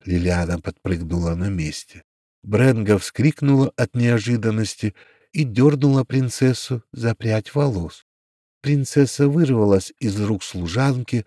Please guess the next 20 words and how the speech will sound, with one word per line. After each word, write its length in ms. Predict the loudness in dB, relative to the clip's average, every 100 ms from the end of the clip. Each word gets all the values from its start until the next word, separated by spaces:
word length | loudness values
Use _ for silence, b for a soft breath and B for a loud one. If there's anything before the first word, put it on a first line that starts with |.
| b b b -4
которая 480 | 0 2 4 4
творила 540 | 2 2 2 2 2 2
на 160 | 2
ее 240 | 0 0 0
голове 600 | 0 2 2 2 0 -2 _
что-то 460 | -20 -4 -2 0 0
вроде 360 | 2 0 0
высокой 720 | -2 -2 -4 0 0 0 -2 -2
замысловатой 880 | -2 -2 -2 -2 -2 0 0 -2 -4
прически. 800 | -4 -4 -4 -4 -4 -12 -18 -20 _ _ _ _
Белоснежные 920 | 0 2 2 0 0 0 0 0 0
волосы 640 | 2 2 2 0 -2 -2 -2 b b b
рассыпались 840 | -4 -2 0 0 2 2 2 0
каскадом 760 | -2 -4 -2 -2 0 0 -2 -2
по 140 | -6
плечам. 720 | -4 -4 -4 -4 -4 -4 -6 -16 _ _ _ _ -4
Она 280 | -2 0
кинулась 580 | -2 -2 -2 0 0 -2
искать 400 | -10 -4 -2 -2
ключ, 480 | 0 2 2 0 -8